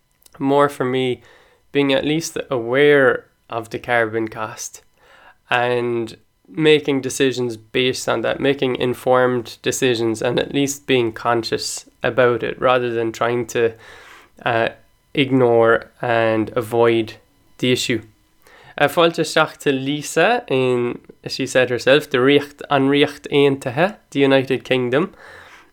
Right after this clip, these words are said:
Uh, Lisa is a beginner in the Irish language, but still got into Bite Size Pub. So fair play, Lisa. Instead of just trying to stick it out on your own, it's, it's much better to connect with people.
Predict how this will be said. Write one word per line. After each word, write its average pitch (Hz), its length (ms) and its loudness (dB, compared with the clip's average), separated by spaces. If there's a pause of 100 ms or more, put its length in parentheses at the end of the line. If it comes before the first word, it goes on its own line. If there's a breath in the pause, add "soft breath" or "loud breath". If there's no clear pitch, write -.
Uh, 127 240 2
Lisa 139 480 2
is 117 180 -4
a 117 100 -4
beginner 139 580 2
in 123 240 -4
the 113 60 0
Irish 117 340 -2
language, 117 540 -2
but 123 160 -6
still 165 280 -2
got 160 220 2
into 139 240 0
Bite 131 280 0
Size 123 180 -2
Pub. 120 320 -4
So 143 120 -6
fair 180 260 0
play, 175 260 0
Lisa. 135 280 -2
Instead 123 400 0
of 139 300 0 (640 loud breath)
just - 280 -4
trying 131 240 2
to 123 360 -2
stick - 440 -4
it 139 80 4
out 131 260 2
on 120 180 0
your 117 220 -2
own, 117 320 0
it's, - 260 -12 (340)
it's 160 260 -2
much 165 420 0
better 120 340 -2
to 113 160 -12
connect - 720 -10 (120)
with 120 180 -8
people. 131 380 -4